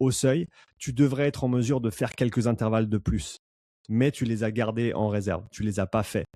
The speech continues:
Si t'es à dix sur dix à la fin de ta séance de seuil, il y a des chances que t'aies dérivé et que tu sois passé sur la haute intensité.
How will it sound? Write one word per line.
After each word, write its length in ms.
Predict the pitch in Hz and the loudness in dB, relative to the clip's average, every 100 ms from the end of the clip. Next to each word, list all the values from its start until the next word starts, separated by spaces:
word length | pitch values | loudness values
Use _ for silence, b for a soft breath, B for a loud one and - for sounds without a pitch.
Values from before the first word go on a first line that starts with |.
| _ | _
Si 300 | - - 147 | -10 -2 0
t'es 100 | 147 | 2
à 100 | 127 | 0
dix 180 | 120 139 | 0 -4
sur 220 | - 131 | -2 -2
dix 200 | 127 139 | -2 -2
à 60 | 110 | 0
la 100 | 110 | 0
fin 120 | 127 | 0
de 60 | 120 | 0
ta 100 | 117 | -2
séance 240 | 117 113 | 0 0
de 100 | 107 | 0
seuil, 360 | 101 139 147 - | 2 2 2 0
il 80 | 117 | 0
y 20 | |
a 40 | |
des 100 | 120 | 0
chances 280 | 117 113 127 | -2 -4 -6
que 100 | - | -6
t'aies 140 | 113 110 | -4 -2
dérivé 440 | 113 107 110 120 | 0 0 0 0
et 60 | 110 | 0
que 60 | |
tu 60 | - | -4
sois 180 | 110 95 | -4 -2
passé 260 | 107 117 | -2 -2
sur 180 | 107 104 | -4 0
la 120 | 101 | 2
haute 200 | 104 107 | 2 2
intensité. 460 | 104 101 98 101 | -2 -4 -8 -10